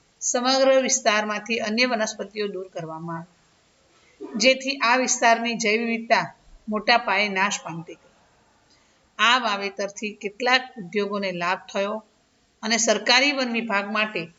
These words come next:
આવકનો મુખ્ય સ્ત્રોત બન્યો. એ જ રીતે જોઈએ ઉદ્યોગપતિઓ દ્વારા કે ઉદ્યોગપતિઓ જંગલોને પોતાની ફેક્ટરીઓ માટે એક માત્ર કાચા માલનો સ્ત્રોત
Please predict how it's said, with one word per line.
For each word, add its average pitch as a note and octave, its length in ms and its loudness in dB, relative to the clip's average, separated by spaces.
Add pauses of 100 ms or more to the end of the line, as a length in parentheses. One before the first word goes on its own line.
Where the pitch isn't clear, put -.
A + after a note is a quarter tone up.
(260)
આવકનો A#3 460 0
મુખ્ય G#3 400 -4
સ્ત્રોત E3+ 300 -10
બન્યો. D#3+ 280 -16 (1500)
એ A#3+ 120 2
જ B3 60 0
રીતે C4 240 0
જોઈએ C4 220 2
ઉદ્યોગપતિઓ A3+ 720 0
દ્વારા G3 440 -2 (680)
કે C4+ 80 0
ઉદ્યોગપતિઓ B3+ 760 2
જંગલોને B3 600 0
પોતાની A3+ 440 2
ફેક્ટરીઓ A#3 520 0
માટે A3+ 260 0
એક A#3 160 -4
માત્ર G#3 320 -2
કાચા F#3 360 2
માલનો G3 300 0
સ્ત્રોત F3+ 280 -12